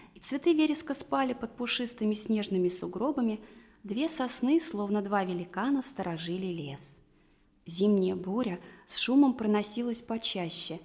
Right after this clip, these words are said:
сметала с веток снег, обламывала вершины деревьев, валила на земь крепкие стволы. И только сосны-великаны всегда стояли твёрдо и прямо, и никакой ураган не мог заставить их склонить головы.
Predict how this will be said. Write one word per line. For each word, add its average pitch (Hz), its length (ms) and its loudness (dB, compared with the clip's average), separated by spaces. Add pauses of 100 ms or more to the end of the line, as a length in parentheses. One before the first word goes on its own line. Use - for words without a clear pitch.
(260)
сметала 190 560 0
с - 140 -4
веток 185 340 -8
снег, 185 440 -4 (240)
обламывала 196 600 0
вершины 190 540 0
деревьев, 190 500 -4 (320)
валила 180 480 -2
на 170 240 -2
земь 196 200 -2
крепкие 165 520 -8
стволы. 165 560 -8 (600)
И 202 60 -4
только 226 380 0
сосны-великаны 247 1120 2
всегда 185 380 -4
стояли 180 480 -2
твёрдо 202 500 -4
и 202 80 0
прямо, 170 560 -2 (380)
и 196 80 -4
никакой 180 440 0
ураган 185 460 2
не 214 80 4
мог 185 240 2
заставить 185 600 -6
их 180 100 -6
склонить 165 500 -4
головы. 160 480 -4